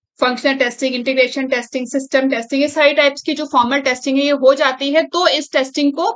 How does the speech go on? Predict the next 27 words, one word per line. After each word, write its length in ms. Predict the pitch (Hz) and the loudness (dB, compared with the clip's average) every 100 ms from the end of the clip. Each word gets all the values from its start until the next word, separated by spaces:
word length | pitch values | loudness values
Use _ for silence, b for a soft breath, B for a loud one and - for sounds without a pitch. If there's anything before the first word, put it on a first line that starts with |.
| - | -4
perform 420 | 247 262 269 370 - | -2 0 0 0 -2
किया 200 | 226 202 | 0 2
जाता 300 | 190 175 165 | 0 -4 -8
है। 200 | 190 - _ b _ | -10 -18 _ b _
ये 120 | 262 | 0
एक 340 | 277 302 269 - | 2 2 0 0
informal 500 | 285 302 285 262 277 | 0 2 0 2 0
testing 380 | 269 269 285 | 0 -2 -2
process 340 | 269 247 262 262 | 0 -2 -2 -2
है 80 | 294 | -2
जिसमें 380 | 247 247 285 302 | -2 -4 -4 0
कोई 260 | 285 277 | 2 2
भी 140 | 277 320 | 2 0
documentation 760 | 226 202 233 233 247 247 294 | 0 0 -4 -2 -2 0 -2
नहीं 140 | 277 269 | -2 -2
चाहिए 220 | 269 269 | -2 0
होता, 280 | 262 262 254 | 0 -2 -4
कोई 200 | 254 269 | 0 0
test 300 | 233 233 - | 0 -4 -4
design 300 | 262 269 262 | -2 0 0
नहीं 100 | 262 | -2
होता, 200 | 247 262 | -4 -2
कोई 160 | 269 | 0
test 340 | 262 240 254 - | 0 -2 -2 -4
cases 340 | 233 233 214 | -6 -6 -10
नहीं 140 | 208 | -8
होता। 320 | 202 175 180 | -8 -10 -14